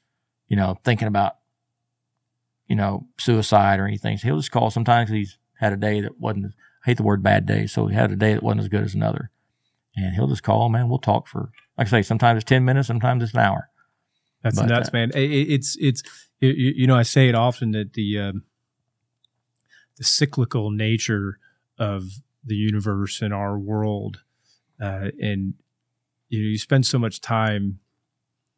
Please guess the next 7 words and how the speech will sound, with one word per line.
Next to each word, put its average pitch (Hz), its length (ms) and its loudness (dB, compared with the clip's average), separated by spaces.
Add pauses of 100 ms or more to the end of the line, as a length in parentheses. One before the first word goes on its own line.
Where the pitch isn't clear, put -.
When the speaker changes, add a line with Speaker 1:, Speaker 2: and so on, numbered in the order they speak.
(580)
Speaker 2:
especially 117 380 -2
as 101 100 -4
a 101 40 -8
firefighter 107 800 0 (260)
like 107 220 -6
you 104 360 0
or, 92 280 -8